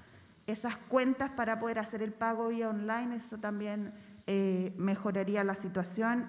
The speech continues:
y nos evitaríamos un gran número de contagios que vemos hoy día, suma, suma y suma.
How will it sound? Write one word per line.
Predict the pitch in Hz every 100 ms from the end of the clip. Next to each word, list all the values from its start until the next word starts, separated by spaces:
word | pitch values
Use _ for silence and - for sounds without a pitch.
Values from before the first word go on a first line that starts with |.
| -
y | 220 220
nos | 220
evitaríamos | 220 202 190 190 208 202 214
un | 208 196
gran | 196 202
número | 202 202
de | 196
contagios | 196 185 196 214 202
que | 196
vemos | 190 190 196
hoy | 196
día, | 196 196 185 - - -
suma, | - - 202 196 190
suma | 196 196 185 185 - - -
y | 180
suma. | - 143 127